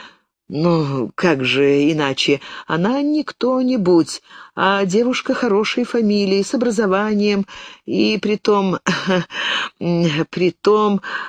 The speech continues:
хоть это не совсем-то ловкое признание сыну со стороны отца, но ты, как человек бывалый, наблюдательный,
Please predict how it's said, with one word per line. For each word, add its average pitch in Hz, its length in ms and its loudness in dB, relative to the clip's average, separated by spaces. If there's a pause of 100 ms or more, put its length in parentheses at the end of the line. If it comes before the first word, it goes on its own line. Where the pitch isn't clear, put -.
хоть - 400 0
это 175 520 0 (300)
не 143 420 0
совсем-то 185 460 0
ловкое 208 540 2
признание 160 760 2
сыну 165 540 0
со 160 180 -2
стороны 151 480 0
отца, 147 420 0 (320)
но 208 380 2
ты, 247 240 0
как 202 220 -4
человек 220 400 2
бывалый, 220 580 2
наблюдательный, 185 880 2